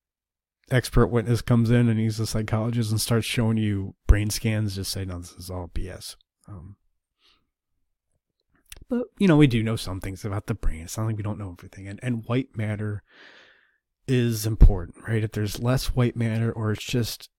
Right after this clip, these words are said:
there but in different places, then that indicates a developmental issue. White matter connects different parts of the brain. And that's what developmental issues are,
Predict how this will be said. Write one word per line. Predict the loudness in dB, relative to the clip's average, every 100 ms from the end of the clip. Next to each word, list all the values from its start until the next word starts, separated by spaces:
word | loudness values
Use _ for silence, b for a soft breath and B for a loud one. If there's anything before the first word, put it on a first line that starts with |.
| _
there | -14 -8 -4 2 4
but | 6 6
in | 6
different | 2 0 2
places, | 2 2 0 0 -4 -4 -6 -12 _ _ _ _ _ _ _ _ -2
then | 2 2 2
that | -2 -2 0
indicates | 2 2 -2 -4 -4
a | -6
developmental | -4 -4 -4 -6 -6
issue. | -8 -8 -10 -10 -14 -10
White | -8 -6
matter | -8 -8 -10
connects | -8 -4 -4 -4 -4
different | -4 -4 -4 0
parts | 0 0 -4
of | -6
the | 6
brain. | 6 6 -8 -16 B B B B -8
And | -2
that's | 0 0 0
what | -2
developmental | 2 2 2 2 0 -2
issues | -6 -4 -6 -6
are, | -8 -10